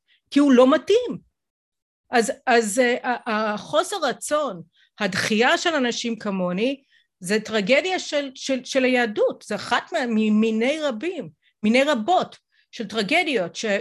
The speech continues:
כי, כי ה-, ההתגוננות מפני החילון ה-, הגיעה לקיצוניות כזאת שאי אפשר להסתכל מעבר למשפצות.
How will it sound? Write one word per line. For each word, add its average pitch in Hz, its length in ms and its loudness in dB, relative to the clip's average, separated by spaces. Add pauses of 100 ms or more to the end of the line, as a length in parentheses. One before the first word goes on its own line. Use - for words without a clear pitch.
(200)
כי, 220 260 -8
כי 226 200 2
ה-, 196 140 4 (440)
ההתגוננות 220 920 0
מפני 247 280 0
החילון 320 840 -4 (580)
ה-, - 20 -2 (140)
הגיעה 254 400 0
לקיצוניות 262 840 0
כזאת 330 460 0
שאי 302 340 0
אפשר 320 280 -2
להסתכל 285 600 -2
מעבר 247 320 0
למשפצות. 226 880 -4